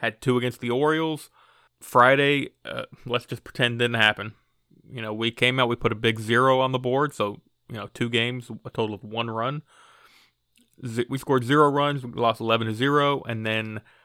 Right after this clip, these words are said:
Saturday's game, we had a three zero lead going to the eighth inning, ended up giving up a five spot in the eighth, lost five to three. Definitely not, uh, not we were wanting, what we were wanting for the week.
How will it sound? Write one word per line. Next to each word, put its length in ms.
Saturday's 540
game, 260
we 140
had 160
a 200
three 200
zero 260
lead 200
going 200
to 80
the 120
eighth 200
inning, 280
ended 200
up 100
giving 220
up 120
a 60
five 400
spot 260
in 80
the 120
eighth, 340
lost 400
five 240
to 60
three. 340
Definitely 420
not, 400
uh, 400
not 220
we 100
were 120
wanting, 440
what 180
we 100
were 180
wanting 280
for 140
the 80
week. 360